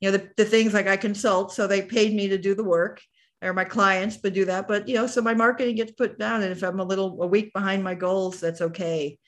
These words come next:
So there's a little bit of grace in that. Is like, you know, the people that are paying me,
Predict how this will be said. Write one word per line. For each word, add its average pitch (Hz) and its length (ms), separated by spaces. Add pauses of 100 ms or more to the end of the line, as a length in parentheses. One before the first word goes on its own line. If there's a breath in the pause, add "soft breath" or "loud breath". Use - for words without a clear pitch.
(200)
So 196 140
there's 202 260
a 208 40
little 208 160
bit 196 100
of 175 80
grace 175 300
in 170 100
that. 160 220
Is 165 100
like, 165 220
you 185 60
know, 160 100
the 165 60
people 196 280
that 180 100
are 170 80
paying 214 360
me, 185 320